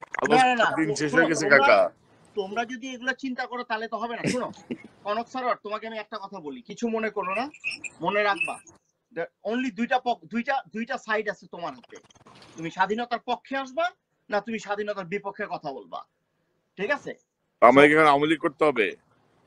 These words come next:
Speaker 2: হ্যাঁ?
Speaker 1: আওয়ামী লীগ ছাড়া আর কোনো স্বাধীনতার পক্ষ নাই?
Speaker 2: কোনো আওয়ামী লীগ বা কোনো কিছু বলি নাই।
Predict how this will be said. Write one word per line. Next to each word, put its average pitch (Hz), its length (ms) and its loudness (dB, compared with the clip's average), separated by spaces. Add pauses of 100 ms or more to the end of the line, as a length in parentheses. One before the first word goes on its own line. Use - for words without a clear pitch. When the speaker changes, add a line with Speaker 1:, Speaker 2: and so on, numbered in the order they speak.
Speaker 2:
হ্যাঁ? 214 220 4 (640)
Speaker 1:
আওয়ামী 123 200 2
লীগ 143 100 -4
ছাড়া 151 220 4
আর 143 60 4
কোনো 143 200 -6
স্বাধীনতার 147 480 -2
পক্ষ 143 200 -6
নাই? 135 240 2 (260)
Speaker 2:
কোনো 240 140 -2 (100)
আওয়ামী 208 360 2
লীগ 220 280 -8
বা 220 120 2
কোনো 202 200 -8
কিছু 202 240 -8
বলি 185 220 -4
নাই। 143 200 -8